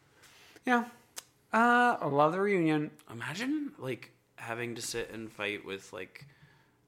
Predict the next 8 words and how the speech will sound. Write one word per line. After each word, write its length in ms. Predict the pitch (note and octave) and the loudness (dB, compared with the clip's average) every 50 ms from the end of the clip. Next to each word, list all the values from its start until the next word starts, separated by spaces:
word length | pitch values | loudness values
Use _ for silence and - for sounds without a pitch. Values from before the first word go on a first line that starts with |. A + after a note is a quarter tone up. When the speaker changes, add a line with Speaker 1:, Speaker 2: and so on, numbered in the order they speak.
| _ _ _ _ - - | _ _ _ _ -20 -14
Speaker 2:
your 160 | - A#2 G#2+ | -10 -8 -6
relatives 720 | G2 G2 F2+ F2 F#2 G2 F#2+ - F#2+ F2 F2 F2 G2 - E2 | -4 -4 -4 -4 -4 -6 -8 -8 -10 -10 -10 -10 -12 -10 -10
like 180 | E2 F2+ - - | -10 -10 -10 -10
that 300 | D#2 E2+ E2 C#2+ - - | -10 -8 -8 -8 -8 -10
for 100 | - - | -16 -16
twelve 260 | - - G2+ F2+ F2 E2+ | -10 -8 -6 -6 -4 -4
hours. 640 | D2 D2 C#2 B1+ B1+ A#1+ - - - - - - - _ _ _ _ _ _ _ _ _ _ _ _ _ _ _ _ - | -4 -4 -4 -6 -8 -10 -12 -14 -14 -14 -14 -14 -16 _ _ _ _ _ _ _ _ _ _ _ _ _ _ _ _ -6
Wild. 460 | F#2+ F#2+ F2 E2+ D#2+ F#2 A#2+ - | -2 0 0 0 -2 -4 -8 -12